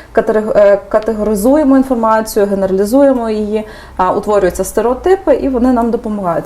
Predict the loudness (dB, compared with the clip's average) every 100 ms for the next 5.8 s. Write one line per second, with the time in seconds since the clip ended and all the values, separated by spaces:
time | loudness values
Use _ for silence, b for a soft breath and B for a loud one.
0 | -4 0 2 4 2 2 -2 -2 -2 -4
1 | -4 -2 0 0 0 -6 -8 -8 -8 -8
2 | -8 -2 0 0 -2 -6 -8 -8 -8 -8
3 | -8 -8 -6 -6 -10 -10 -12 B B B
4 | -6 -4 -4 -8 -12 -10 -2 0 0 -2
5 | -6 -2 -2 -2 -4 -4 -8